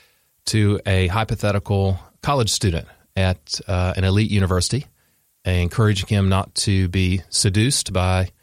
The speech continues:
his secular progressive professors. And so it's a fun read. It's the kind of book meant to be read at the beach or in an easy chair.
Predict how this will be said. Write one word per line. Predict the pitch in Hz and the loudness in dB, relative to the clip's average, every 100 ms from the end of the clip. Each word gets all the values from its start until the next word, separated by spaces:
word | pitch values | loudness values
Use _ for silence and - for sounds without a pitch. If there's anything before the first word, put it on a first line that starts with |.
| _ _ _ _ | _ _ _ _
his | 98 92 - | 0 0 0
secular | 101 - 98 | -2 0 -2
progressive | - 95 92 - - | -2 -2 -2 -2 -6
professors. | 82 92 90 - - - | -2 -2 -2 -4 -6 -6
And | 87 87 | -6 -4
so | 104 | -2
it's | 104 | -2
a | |
fun | - 123 110 | 0 0 2
read. | 110 104 131 - | 2 2 -2 -14
It's | - | -8
the | - | -2
kind | 104 | 0
of | 90 | 2
book | 101 - | 0 0
meant | 98 | -2
to | - | 0
be | 98 | 0
read | 98 98 92 - _ _ _ _ | 2 2 0 -6 _ _ _ _
at | 95 | -2
the | 92 | 0
beach | 104 101 - | 2 2 0
or | 92 92 | -2 0
in | 95 - 90 | -2 -2 0
an | 90 | 2
easy | 92 95 | 2 0
chair. | - 90 90 | 0 0 0